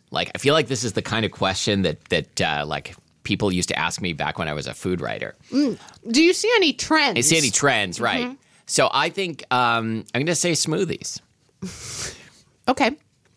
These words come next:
Speaker 2: Mm-hmm.
Speaker 1: I mean, they're, they're full of, they're full of, like, you know, omega-three fatty acids and, like, things that people want in their smoothies.
Speaker 2: Mm-hmm. Mm-hmm. Mm.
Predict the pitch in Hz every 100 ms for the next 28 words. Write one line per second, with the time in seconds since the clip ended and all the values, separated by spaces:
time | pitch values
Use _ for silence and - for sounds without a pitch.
0 | _ - - - - - 185 190 285 131
1 | 123 - 107 - 139 139 131 117 98 127
2 | 131 107 92 85 85 82 87 90 90 104
3 | - 104 98 98 98 87 98 78 73 -
4 | 87 85 85 78 - - 90 90 98 80
5 | 92 92 85 85 82 87 82 - 69 65
6 | 73 196 202 285 415 - 214 180 214 311
7 | 180 _ _ _ - 208 233 185